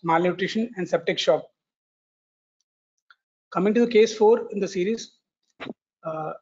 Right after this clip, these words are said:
is of a thirty-seven-year-old female of acute necrotizing pancreatitis. Patient is a, was a kno-, is a known case of hy-, was a known case of hypothyroidism, was on levothyroxine hundred microgram since two thousand sixteen,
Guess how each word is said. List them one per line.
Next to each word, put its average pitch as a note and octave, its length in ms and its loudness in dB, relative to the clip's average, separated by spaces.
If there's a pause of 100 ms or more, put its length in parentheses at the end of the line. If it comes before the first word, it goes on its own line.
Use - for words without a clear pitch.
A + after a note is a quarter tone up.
(140)
is F3 120 -10
of G3 140 -6
a G3 80 -4
thirty-seven-year-old G#3 880 2
female F#3+ 300 2 (720)
of - 140 -20
acute G#3 360 0
necrotizing F#3+ 460 0
pancreatitis. E3+ 720 0 (840)
Patient A#3 520 0
is F3 140 -4
a, F3+ 220 6
was F3+ 160 0
a F#3 40 0
kno-, F#3 220 -2
is F3+ 100 -2
a F3+ 40 2
known G3 200 2
case G#3 200 2
of G#3 100 0
hy-, F#3 160 2
was F3+ 220 2
a F#3+ 40 2
known F#3 200 0
case G#3 160 2
of G3 80 2
hypothyroidism, F3 720 2 (260)
was F3 160 0
on F3 120 0
levothyroxine F3+ 640 2
hundred E3+ 260 0
microgram F3 500 -6 (680)
since F#3+ 220 -6
two F#3+ 120 -6
thousand F3+ 300 2
sixteen, A3+ 560 -6